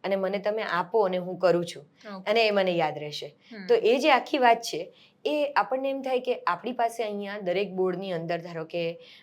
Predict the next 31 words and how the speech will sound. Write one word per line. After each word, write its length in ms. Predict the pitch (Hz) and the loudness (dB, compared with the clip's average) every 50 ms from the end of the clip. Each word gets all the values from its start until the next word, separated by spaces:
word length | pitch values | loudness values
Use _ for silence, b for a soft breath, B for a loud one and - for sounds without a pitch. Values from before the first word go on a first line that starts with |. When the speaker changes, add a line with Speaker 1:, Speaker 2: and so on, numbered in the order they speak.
| B _ | B _
Speaker 1:
અમ, 400 | - 170 170 170 170 170 175 165 - _ _ _ _ _ _ - - - - | -2 -2 0 0 -2 -4 -6 -10 -14 _ _ _ _ _ _ -16 -14 -4 0
સોળથી 440 | - 208 202 208 202 202 - 233 220 | 2 4 4 4 4 2 0 -4 -2
લઈને 320 | 190 185 185 185 185 185 | -2 -2 -2 -2 -4 -6
અઢાર 400 | 180 185 175 165 - 185 196 190 | -6 -6 -8 -6 -4 -4 -4 -4
ચેપ્ટર્સ 520 | 180 - 185 170 - - 185 175 175 175 - | -2 -2 -4 -4 -2 -2 -2 -2 -2 -4 -6
જે 120 | - 170 | -6 -6
હોય 340 | 175 - - 240 226 185 151 B B B B B B B - | -6 -6 -6 -6 -6 -6 -8 B B B B B B B -4
તો 60 | 262 | 0
એ 160 | 226 208 254 | 0 0 0
કોન્સેપ્ટને 640 | 262 - 214 190 190 208 202 - 262 254 254 254 254 240 | 0 0 -2 -2 -2 -4 -4 -6 -6 -6 -6 -6 -6 -4
આપણે 420 | 220 196 - - 208 208 202 190 | -4 -6 -6 -6 -6 -6 -6 -8
જો 300 | - 175 175 214 208 190 | -10 -8 -4 -4 -4 -4
એક્સપિરિયન્શિયલ 720 | 160 185 - - - - 247 233 233 220 220 - 220 196 | -4 -6 -10 -8 -6 -2 -2 0 0 -2 -2 -4 -2 -2
લર્નિંગ 360 | 180 180 175 175 175 165 147 - | 0 -2 -2 -2 -4 -8 -10 -12
એટલે 220 | 156 151 190 185 | -12 -8 -8 -6
Speaker 2:
હમ. 60 | 185 | -6
Speaker 1:
અનુભવથી 560 | 165 170 185 190 214 220 220 214 - 254 254 | -6 -6 -4 -2 -2 -2 -4 -4 -6 -8 -4
આવિષ્કાર 560 | - - 180 180 190 190 - - - 185 185 185 | -2 0 0 0 -2 -4 -4 -2 -2 -2 -2 -2
સુધી 320 | 185 - 185 165 185 185 | -6 -8 -10 -8 -8 -10
તમે 240 | 185 175 170 170 165 | -10 -10 -8 -6 -2
લઈ 200 | 170 180 208 220 | 0 0 0 0
જાઓ, 200 | 185 202 165 143 | 0 0 -2 -2
Speaker 2:
હમ. 400 | - - _ - - 226 196 180 | -2 -8 _ -18 -16 -14 -6 -2
Speaker 1:
એવી 220 | 214 226 240 262 233 | -2 -2 -2 -2 -2
જે 100 | 240 247 | 0 0
આખી 280 | 214 202 - - 247 | 0 -2 -4 -6 -4
વાત 220 | 202 196 180 180 175 | -2 -2 -2 -2 -4
છે 100 | - 214 | -6 -8
એને 120 | 196 185 | -6 -6
અનુભવથી 560 | - - 180 202 247 247 262 262 262 254 269 | -8 -6 -4 -2 2 4 4 4 4 4 2
ભણાવીએ, 480 | 220 170 185 175 165 156 143 143 143 | 0 2 2 0 0 0 -4 -8 -12